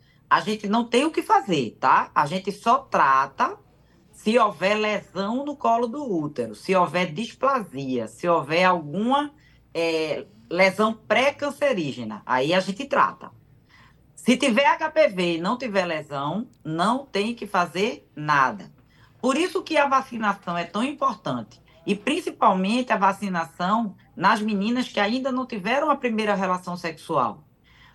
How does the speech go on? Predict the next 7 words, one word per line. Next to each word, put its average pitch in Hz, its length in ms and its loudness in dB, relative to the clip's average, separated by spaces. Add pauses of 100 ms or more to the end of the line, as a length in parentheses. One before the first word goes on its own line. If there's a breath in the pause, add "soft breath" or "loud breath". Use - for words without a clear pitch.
(260 soft breath)
Se 240 640 2 (220)
a 190 120 4
gente 269 280 -2
conseguir 247 420 2
vacinar 196 640 2
todo 254 340 0
mundo, 185 500 -2